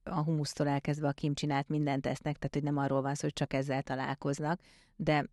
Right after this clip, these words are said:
de mégis valahogy ez egy ilyen slágerkaja, és meg szoktam venni.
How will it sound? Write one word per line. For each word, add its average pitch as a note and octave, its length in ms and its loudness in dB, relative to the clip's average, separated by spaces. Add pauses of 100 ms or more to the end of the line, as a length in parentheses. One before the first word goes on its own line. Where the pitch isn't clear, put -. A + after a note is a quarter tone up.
de D3 140 -2
mégis D#3+ 520 0
valahogy C#3 440 0
ez C3+ 120 -2
egy C3+ 180 0
ilyen C#3 140 0
slágerkaja, C#3+ 680 0
és D3+ 120 0
meg C3+ 180 -4
szoktam C#3 380 -6
venni. C#3 300 -4